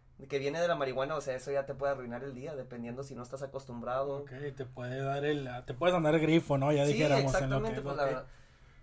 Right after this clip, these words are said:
Speaker 1: Yo pienso que <clears throat> el C B D es mucho más, es lo que la, necesita la gente,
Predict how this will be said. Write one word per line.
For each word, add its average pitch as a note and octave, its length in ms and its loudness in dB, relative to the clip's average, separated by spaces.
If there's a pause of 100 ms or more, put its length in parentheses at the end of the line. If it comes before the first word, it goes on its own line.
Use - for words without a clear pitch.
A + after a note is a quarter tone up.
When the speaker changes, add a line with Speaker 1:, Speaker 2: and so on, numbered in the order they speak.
(120)
Speaker 1:
Yo A#3 260 -2
pienso A#3+ 320 -4
que E3 460 -6
<clears throat> G#3+ 1080 -2
el C#3+ 200 -2
C F3 160 -2
B F#3+ 120 -2
D G3 140 -6
es F3+ 80 -8
mucho F#3 320 -8
más, F#3 400 -4
es D3+ 140 -4
lo F3+ 100 -2
que D#3+ 140 -4
la, C#3 100 0
necesita C#3 500 -4
la C#3+ 100 -2
gente, B2 340 -8